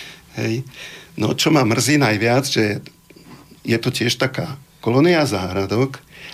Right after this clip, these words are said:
ale je to, sú to záhradky, ktoré majú majiteľov. Hej, sú to súkromné pozemky. Asi tak si to treba predstaviť, štyri metre široké a dlhé aj sto metrov.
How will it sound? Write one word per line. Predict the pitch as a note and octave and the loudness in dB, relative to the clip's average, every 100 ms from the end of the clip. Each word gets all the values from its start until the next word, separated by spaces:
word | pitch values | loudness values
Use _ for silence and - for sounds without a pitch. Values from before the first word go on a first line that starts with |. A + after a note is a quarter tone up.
| - | -4
ale | G2+ A#2 A#2 | 2 4 4
je | A#2+ | 2
to, | A2+ A2 G#2 - - - | 2 2 0 -4 -14 -20
sú | - - - | -10 -8 -2
to | A2 G2+ - - | 0 0 -2 -8
záhradky, | - A2+ A2 G#2+ - - G#2 | 0 2 2 0 -2 -6 -6
ktoré | - G#2+ | -6 -2
majú | G2+ G#2 F#2 | 0 2 2
majiteľov. | G2+ G2+ - G2+ F#2+ G2 G2+ F3+ - - - - - - - - - - - - | 2 0 0 -2 0 0 0 -2 -8 -20 -20 -20 -20 -20 -20 -20 -20 -20 -20 -10
Hej, | G#2+ A2 - | -4 -2 -2
sú | - | -4
to | - | -4
súkromné | - A2 - G#2+ A#2+ G#2+ | -4 -2 0 2 2 0
pozemky. | - - G2 F#2 - A2+ C3+ - - - - - - - | -2 -2 0 -2 0 0 0 -4 -14 -16 -16 -16 -18 -6
Asi | - - G#2 | -2 2 2
tak | G#2 | 0
si | - G#2+ | 0 0
to | - | 0
treba | - G#2 | 2 2
predstaviť, | G2 A#2+ - A2 D#3 | 2 -2 0 0 0
štyri | - - G#2+ | 0 2 4
metre | G#2 G#2 G2 | 4 2 -2
široké | - G2+ G2 F#2+ G2 | 0 0 0 0 0
a | F#2 | 0
dlhé | F2+ F2+ F#2 | 0 -2 -2
aj | F2+ | -4
sto | - E2 | -4 -4
metrov. | D#2+ - - | -6 -10 -12